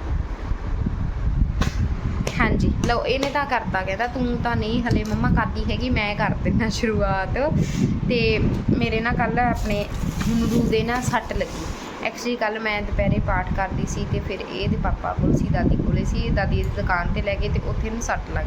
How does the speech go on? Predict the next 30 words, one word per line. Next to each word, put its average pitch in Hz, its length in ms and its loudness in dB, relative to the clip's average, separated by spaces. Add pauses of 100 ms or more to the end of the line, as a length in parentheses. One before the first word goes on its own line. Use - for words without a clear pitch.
(100)
ਗਈ। 285 100 -4 (400)
ਇਹ 294 100 0
ਟਿਕਦਾ 262 400 2
ਨਹੀਂ, 247 120 0
ਸ਼ਰਾਰਤ 226 460 4
ਬਹੁਤ 185 280 0
ਕਰਦਾ। 190 380 0
ਤੁਰਨ 247 380 0
ਲੱਗ 240 160 2
ਗਿਆ 240 140 0
ਤੇ 240 120 -2
ਤੁਰਨ 226 320 -4
ਲੱਗ 220 140 0
ਗਿਆ 214 80 -8
ਤਾਂ 214 180 -2
ਬੱਚੇ 226 160 0
ਸ਼ਰਾਰਤ 202 300 0
ਬਹੁਤ 190 320 0
ਕਰਦੇ 208 220 0
ਤੇ 240 120 2
ਪੈਰ 202 340 0 (100)
'ਚ - 40 -2
ਨਾ 240 200 0
ਇਹਦੇ 247 180 -2
ਸੱਟ - 320 0
ਲੱਗੀ। - 1040 0
ਮੈਂ - 140 -2
ਤੁਹਾਨੂੰ 190 260 -2
ਦਿਖਾਉਂਦੀ 208 280 -2
ਹਾਂ। 180 100 -2